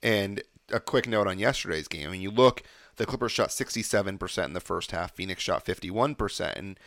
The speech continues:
people are wondering, well, can the Clippers still hold on? Like, they're shooting pretty well. Uh, like, is there room for them to actually hold on if Phoenix gets,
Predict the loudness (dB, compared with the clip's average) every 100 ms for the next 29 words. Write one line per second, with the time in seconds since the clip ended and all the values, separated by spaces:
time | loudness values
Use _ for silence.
0 | -10 -4 0 0 0 -2 -2 -4 0 -2
1 | -2 -8 -20 _ -6 -4 -2 0 2 2
2 | 0 -2 -4 -2 2 2 2 -2 2 6
3 | 6 6 2 -8 -18 -20 -20 -10 -6 -6
4 | -6 -6 -4 -2 -4 -2 -2 0 8 10
5 | 10 10 4 -4 -20 _ -8 -2 2 2
6 | 0 -2 -2 -2 0 0 2 0 0 -4
7 | -2 2 4 2 0 0 -2 -2 0 0
8 | 0 -2 -2 2 2 6 6 8 6 0
9 | -4 -4 -4 -6 -4 -4 -4 -10